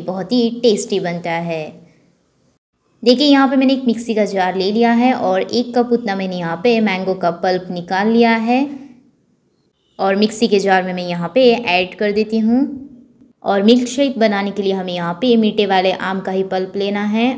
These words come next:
और वन फोर्थ कप उतनी चीनी और आधा लीटर उतना दूध, मतलब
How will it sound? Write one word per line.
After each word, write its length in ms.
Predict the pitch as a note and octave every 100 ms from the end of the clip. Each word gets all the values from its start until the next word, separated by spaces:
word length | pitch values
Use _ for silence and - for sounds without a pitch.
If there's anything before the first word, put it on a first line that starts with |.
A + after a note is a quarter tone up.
| - F3+
और 320 | D#3+ D#3+ E3
वन 220 | F3 G3
फोर्थ 420 | G#3+ A#3+ A#3+ A#3+ A#3+
कप 160 | F#3+ -
उतनी 320 | E3+ E3+ E3+
चीनी 840 | E3+ - A3+ A#3+ B3 B3+ B3+ B3+ - - _ _ _ -
और 220 | F3 E3+
आधा 360 | - G3 G3
लीटर 320 | F#3+ F3+ F3 F3
उतना 360 | E3+ B3 A3+
दूध, 320 | G#3 A3 E3 -
मतलब 380 | G3 G3+ G3+